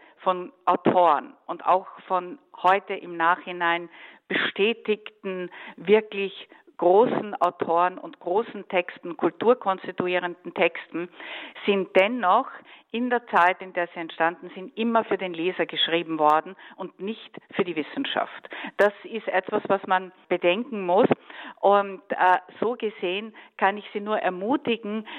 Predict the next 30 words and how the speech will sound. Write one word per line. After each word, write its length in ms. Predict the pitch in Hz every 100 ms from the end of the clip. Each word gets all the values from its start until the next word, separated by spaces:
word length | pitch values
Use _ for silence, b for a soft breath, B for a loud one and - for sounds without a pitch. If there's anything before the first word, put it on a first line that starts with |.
| B -
das 220 | 175 220 -
zu 80 | -
tun, 400 | - 196 226 226
was 140 | 190 -
ich 220 | 180 -
auch 260 | 151 202 -
tue, 340 | - 226 220 -
einfach 400 | - 220 214 220 -
den 180 | 202 185
Text 280 | 185 - -
aufzuschlagen 880 | - 202 - - - 180 170 170 170 B _
und 220 | 185 160 -
zu 120 | -
lesen 580 | 170 175 156 - - - B B -
und 180 | 175
mal 240 | 190 185 185
zu 160 | -
schauen, 560 | - - 175 170 185 233 B B _ -
was 220 | 175 196 -
man 320 | 214 202 202 190
da 360 | 160 156 175 190 B B B -
erleben 520 | 180 185 226 143 -
kann. 300 | - 135 - - -
Was 140 | 196 -
man 140 | 190
versteht, 640 | - 180 - - 214 277 202
was 100 | 208
man 220 | - 180 190
nicht 240 | 254 -
versteht, 560 | - 226 - 185 208